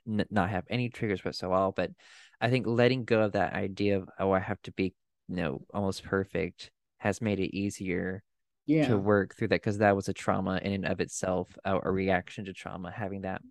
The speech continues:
Speaker 1: perfectionistic,
Speaker 2: Yeah.
Speaker 1: um,
Speaker 2: Yeah, for sure.
Speaker 1: tendency. And, you know, as we get
Speaker 2: <laughs>
Speaker 1: close to the end of this interview, I'm just curious,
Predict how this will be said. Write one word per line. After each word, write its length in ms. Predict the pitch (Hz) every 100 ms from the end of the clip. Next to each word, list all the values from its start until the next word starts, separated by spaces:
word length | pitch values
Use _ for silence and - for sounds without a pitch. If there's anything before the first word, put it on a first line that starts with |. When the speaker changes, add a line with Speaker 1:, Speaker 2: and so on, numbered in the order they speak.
| _
Speaker 1:
perfectionistic, 920 | - 107 90 90 - 90 - - - - _ _ _
Speaker 2:
Yeah. 380 | 143 170 151 135
Speaker 1:
um, 480 | 101 95 92 92 151
Speaker 2:
Yeah, 160 | 139 - 107
for 100 | 107
sure. 420 | 101 98 - 90 92
Speaker 1:
tendency. 240 | 95 95 _ _ _ _ - - - - - - -
And, 500 | 120 117 113 110 92 -
you 100 | -
know, 140 | 107 101
as 220 | 117 113
we 80 | 120
get 360 | - 113 104 294
Speaker 2:
<laughs> 200 | 147 -
Speaker 1:
close 580 | 240 120 117 - - - _ -
to 100 | 120
the 100 | 107
end 100 | 110
of 100 | 101
this 520 | 107 104 101 - - _
interview, 360 | 113 113 104 98
I'm 80 | 107
just 160 | 107
curious, 380 | - 113 101 -